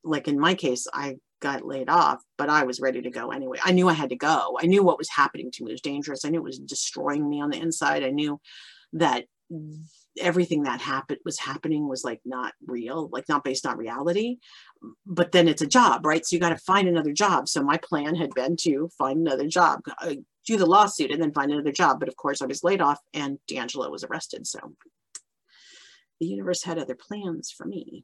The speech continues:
but it, it did get away from the bad guy. The problem is I still wish I fought harder, but that's, you know, whatever, we all have those. So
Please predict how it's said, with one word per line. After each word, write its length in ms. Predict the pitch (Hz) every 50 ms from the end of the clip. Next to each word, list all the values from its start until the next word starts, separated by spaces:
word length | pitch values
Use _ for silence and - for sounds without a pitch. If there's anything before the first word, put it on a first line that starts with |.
| _ _ _
but 200 | - 175 196 185
it, 140 | 180 - - -
it 80 | 175
did 140 | 160 196 185
get 100 | 175 175
away 140 | 165 170 170
from 80 | 170 156
the 80 | 143
bad 200 | 147 143 151 160
guy. 220 | - 104 98 113 123
The 60 | -
problem 260 | - 165 175 - 135
is 80 | 110 104
I 60 | 104
still 360 | - - - 143 139 - - _ _ _ _ _ -
wish 160 | 151 143 -
I 160 | - - - _ _ _ _ _ _ _ _ _ _ _ _ _ _ _ _ _ _ _ _ _ _ _ _ _ _ _ _ _ _ _ _ _ _ _ _ -
fought 280 | - 180 160 135 - -
harder, 420 | - - 156 151 139 156 156 151
but 160 | - 156 -
that's, 320 | - 131 131 - - - -
you 140 | 147 151 135
know, 100 | 123 117 - - -
whatever, 340 | - 127 127 127 - 101 107
we 140 | 127 127
all 100 | 104 -
have 180 | - 131 - -
those. 360 | 90 101 85 - - - - _ _ _ - - - - - - - - - _ _ _ _ _ _ _ _ _ _ _ _ _ _ _ _ _ _ _
So 320 | - - 202 180 170 165